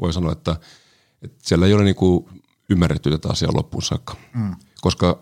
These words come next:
Speaker 1: voidaan niinku ajatella myös, että tällainen näkökulma on yksinkertaisesti yksi osa hyvää johtamista. Ja tavallaan sitä osa-aluetta ei ole laitettu kuntoon. Syitä on sitten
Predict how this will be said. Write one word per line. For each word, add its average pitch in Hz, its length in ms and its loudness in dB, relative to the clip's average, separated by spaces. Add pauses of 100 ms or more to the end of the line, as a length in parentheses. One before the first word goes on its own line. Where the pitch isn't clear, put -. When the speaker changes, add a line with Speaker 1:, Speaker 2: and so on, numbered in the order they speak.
(500)
Speaker 1:
voidaan 85 260 2
niinku 85 160 0
ajatella 87 300 2
myös, 85 240 0
että 80 160 -4
tällainen 82 460 -2 (540)
näkökulma 82 500 0
on 92 200 0 (300)
yksinkertaisesti 92 840 -2 (320)
yksi - 260 -2
osa - 180 2
hyvää 104 280 2
johtamista. 92 640 -4 (600)
Ja 80 80 -10
tavallaan 80 300 0
sitä 73 260 2 (160)
osa-aluetta 85 540 0
ei 82 100 2
ole 87 60 0
laitettu 87 380 -2 (360)
kuntoon. 80 480 0
Syitä 87 320 2
on 82 80 0
sitten 80 260 -4